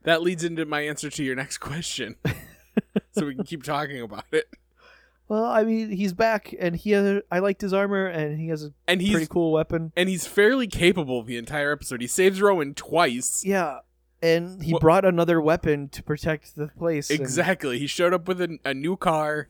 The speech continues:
Speaker 2: <laughs> He's
Speaker 1: He, he fought. His, he's got cool axes. Um, no axe will be as cool as the Black Ranger's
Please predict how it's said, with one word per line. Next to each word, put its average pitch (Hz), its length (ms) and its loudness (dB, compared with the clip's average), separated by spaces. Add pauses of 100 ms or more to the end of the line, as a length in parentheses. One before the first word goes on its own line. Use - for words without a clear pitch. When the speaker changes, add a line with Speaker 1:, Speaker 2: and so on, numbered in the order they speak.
Speaker 2:
<laughs> - 120 -20
He's - 440 -10
Speaker 1:
He, 156 180 -6 (340)
he 143 160 -10 (160)
fought. 160 300 2 (360)
His, 165 240 0
he's 165 220 -6
got 147 180 0
cool 196 240 4
axes. 160 540 -2 (400)
Um, 147 360 -6
no 196 260 2
axe 185 240 0
will 185 80 4
be 165 140 0
as 156 120 -4
cool 156 260 -2
as 143 120 -4
the 139 80 -8
Black 127 300 -4
Ranger's 131 520 -8